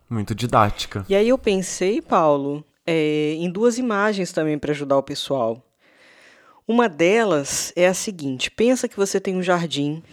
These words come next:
Speaker 2: no fundo da sua casa e que você vai cavar, vai pegar uma pá e vai cavar a terra. Se você resolve trabalhar com múltiplos focos narrativos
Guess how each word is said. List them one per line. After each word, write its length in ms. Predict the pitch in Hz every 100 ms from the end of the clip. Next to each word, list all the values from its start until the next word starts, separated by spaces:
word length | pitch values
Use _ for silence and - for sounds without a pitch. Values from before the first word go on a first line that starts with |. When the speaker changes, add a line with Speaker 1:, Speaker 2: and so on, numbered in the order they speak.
| -
Speaker 2:
no 80 | 135
fundo 320 | - 175 202
da 140 | 196
sua 160 | - 180
casa 500 | - 123 120 131 165 - - _ _ - -
e 80 | 156
que 120 | 165
você 280 | 156 - 160
vai 160 | 160
cavar, 420 | 160 190 165 127
vai 100 | 110
pegar 220 | - 139 147
uma 160 | 147
pá 240 | - 175 202
e 40 |
vai 120 | 202
cavar 320 | 202 202 190
a 40 | 196
terra. 460 | 139 110 101 120 - _ _ _ _ _ _ _
Se 200 | - -
você 300 | 330 381 -
resolve 440 | 208 175 156 147 135
trabalhar 540 | 156 139 135 135 131
com 220 | - 143
múltiplos 480 | 135 175 - 151 143
focos 360 | - 131 - -
narrativos 880 | 120 120 - 185 170 120 117 -